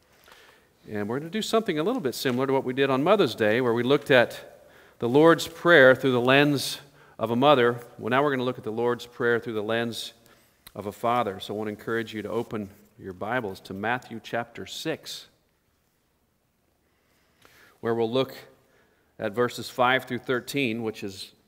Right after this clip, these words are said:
the Lord's Prayer, the instructions that Jesus gives to his disciples on how to pray. Matthew chapter six,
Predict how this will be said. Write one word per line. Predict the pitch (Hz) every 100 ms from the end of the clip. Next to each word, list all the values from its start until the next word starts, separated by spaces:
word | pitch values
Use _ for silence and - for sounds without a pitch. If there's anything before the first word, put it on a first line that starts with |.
| _
the | 104
Lord's | 110 113 -
Prayer, | - 131 101 113 107
the | 101
instructions | - - 113 - 104
that | 101
Jesus | - 120 110 101
gives | - 98 -
to | - 101
his | 92 -
disciples | 98 117 135 101 101 - - _ _ - - -
on | 87
how | 117 104
to |
pray. | - 131 104 101 - _ _ _ _ _ _ _ _ _ _ _ _ _ _ _ _ _ _ _ _ _ _ _ _ _ _ _ _ _ _ _ _ - -
Matthew | 131 151 143
chapter | - 139 120
six, | - 151 - -